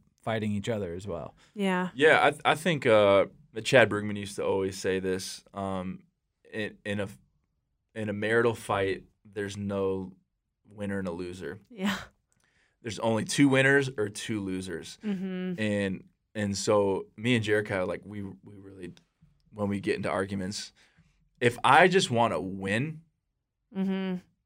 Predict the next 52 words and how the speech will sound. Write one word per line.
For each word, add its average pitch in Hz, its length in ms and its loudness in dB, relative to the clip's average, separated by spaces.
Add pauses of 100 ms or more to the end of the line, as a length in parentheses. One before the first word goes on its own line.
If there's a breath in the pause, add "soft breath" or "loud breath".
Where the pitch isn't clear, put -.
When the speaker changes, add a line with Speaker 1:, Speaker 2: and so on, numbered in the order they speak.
(380)
Speaker 3:
like, 98 440 -6 (480)
we 120 280 6
do 117 120 2
not 95 280 -2
win - 280 -10 (340)
as 190 160 -2
a 185 60 2
Speaker 2:
Yeah. 180 100 0
Speaker 3:
couple. 180 380 -6 (180)
Speaker 2:
Yeah. 170 360 -8
Speaker 3:
Um, 98 340 -4 (240)
it 117 80 -8
feels 160 240 6
like 143 100 4
you 131 220 6
win 123 180 2
in 123 40 0
a 117 40 0
moment 120 200 0
'cause 107 120 -4
you 92 60 -2
were 82 120 -2
right, 95 520 2
but 190 60 -6 (280)
Speaker 2:
Mm-hmm. 101 80 0
Speaker 3:
you, 107 180 0 (120)
you 117 220 2
actually 104 280 0
lose. 76 560 -8
You 101 80 -4
Speaker 2:
Mm-hmm. 90 80 -6
Speaker 3:
both 90 300 -4
lose. 80 400 -12 (760 loud breath)
Um, 123 380 8 (520 loud breath)
and 143 140 -2
so 180 80 6
I, 165 200 8
I - 20 2
think 156 220 -2
that 127 220 4
that's, 127 220 2
like, 131 140 2
a 110 80 2
really 107 320 2
important, 104 380 -2
that, 104 160 0
that 104 180 0
statement. 101 420 -2
I - 40 -6
think 104 200 -6
about 98 180 -4
that 98 140 -6